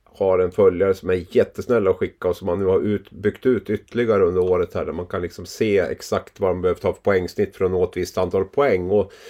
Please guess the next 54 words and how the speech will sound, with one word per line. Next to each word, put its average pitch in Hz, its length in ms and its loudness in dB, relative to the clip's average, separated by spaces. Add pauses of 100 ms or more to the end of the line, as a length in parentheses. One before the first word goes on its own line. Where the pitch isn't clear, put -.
(140)
det 107 80 -2
här 120 100 4
med 123 120 4
sextioen 143 500 4
poäng 104 260 4
är 98 80 4
ju, 95 420 4
brukar 107 360 0
ju 95 160 6
alltid 90 400 0
räcka 98 340 0
i - 40 4
stort - 260 -8
sett, - 200 -8
men 95 100 -2
vill 101 120 2
man 104 120 0
vara 107 100 2
helt 127 200 2
säker 87 320 -4
kan 90 140 -6
man 78 80 -4
ju 71 40 -8
ta 90 120 -4
sextiotre - 600 0
poäng 76 340 -2
då, - 100 -8
säger 65 220 -4
vi, 73 80 -6
för - 140 -6
att, - 220 -6
för 85 80 -6
att - 80 -8
det - 80 -12
ska - 140 -6
vara 87 100 -2
klart. 127 380 -2
Och 95 200 -2 (720)
H 139 160 8
V 160 80 4
behöver 156 260 8
upp 135 220 4
igen 113 380 6
en 123 180 2
komma 110 220 0
fem 104 340 0
poäng 95 280 0
per 98 140 -2
match - 420 -6
för 80 220 0
att - 240 -4
nå 101 340 -2 (140)
sextiotre, - 720 -6
medan 95 220 -2